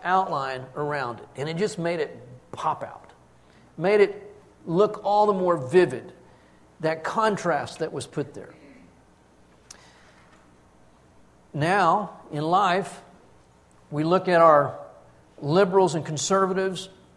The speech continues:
Democrats and Republicans, huge contrast. We don't like it a whole lot.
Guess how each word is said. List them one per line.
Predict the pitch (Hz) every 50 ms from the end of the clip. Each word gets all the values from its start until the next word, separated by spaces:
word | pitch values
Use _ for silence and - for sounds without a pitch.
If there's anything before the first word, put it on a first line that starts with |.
| - 147 131
Democrats | 131 175 196 190 185 190 - 185 180 175 170 170 - - - - -
and | 143 135 131 131 127 123 -
Republicans, | 135 139 135 151 196 202 196 202 196 196 190 185 185 175 - - - - - _ _ _ _ _ _ _
huge | _ - - - - - 415 403 311 208 - -
contrast. | - - 151 123 117 - - 104 - - - - - - - _ _ _ _ _ _ _ _ _ _ _ _ _ _ -
We | 127 143
don't | 208 262 277
like | 247 254 320 311 -
it | - 117
a |
whole | 110 92 92 95
lot. | - - -